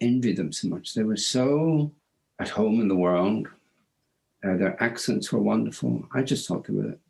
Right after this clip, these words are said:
absolutely wonderful. I wanted to be one of them, with absolutely no hope of being one of them. So, I mean, you see, when the Irish state was founded, when the Republic was founded, and partition came in, the Protestants in the twenty-six counties of the Republic,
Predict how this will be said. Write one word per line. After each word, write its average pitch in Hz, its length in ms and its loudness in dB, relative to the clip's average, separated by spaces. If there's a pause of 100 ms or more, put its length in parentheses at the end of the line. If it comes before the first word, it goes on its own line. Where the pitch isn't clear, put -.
(120)
absolutely - 480 -4
wonderful. 90 320 2
I 92 60 2
wanted 117 240 0
to - 80 -10
be 120 160 0
one 110 180 2
of 80 80 -2
them, - 160 -8 (380)
with 110 180 2
absolutely 85 360 0
no 85 140 0
hope 90 280 0
of - 460 -18
being 120 280 2
one - 100 -8
of - 80 -12
them. - 200 -10 (100)
So, 120 540 0 (500)
I - 80 0
mean, 151 180 2 (340)
you 170 100 2
see, 170 280 2
when 151 640 2 (720)
the 120 120 2
Irish 104 240 2
state 98 260 0
was 90 140 -4
founded, 92 500 0
when 127 120 0
the 110 80 2
Republic 117 360 0
was - 140 -8
founded, 95 320 0
and - 100 -2
partition - 500 -2
came 98 240 -2
in, - 160 -4 (300)
the 113 80 0
Protestants 113 560 2
in 95 380 2
the 92 240 2 (340)
twenty-six 104 460 0
counties - 480 -2
of - 100 -2
the - 80 -2
Republic, - 560 -2